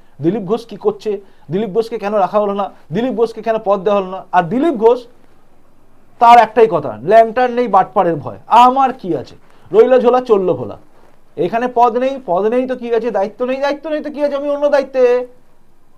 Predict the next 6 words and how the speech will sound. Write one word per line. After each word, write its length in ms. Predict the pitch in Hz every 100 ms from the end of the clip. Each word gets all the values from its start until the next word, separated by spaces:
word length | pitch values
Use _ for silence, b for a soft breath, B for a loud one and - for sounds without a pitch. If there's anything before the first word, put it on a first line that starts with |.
| -
এই 240 | 135 165 240
টাইপের 400 | 262 233 233 214
মানুষকে 580 | 165 185 226 - 170 160
হারানো 520 | 131 170 196 311 302
খুব 220 | 214 190
মুশকিল। 380 | 143 127 -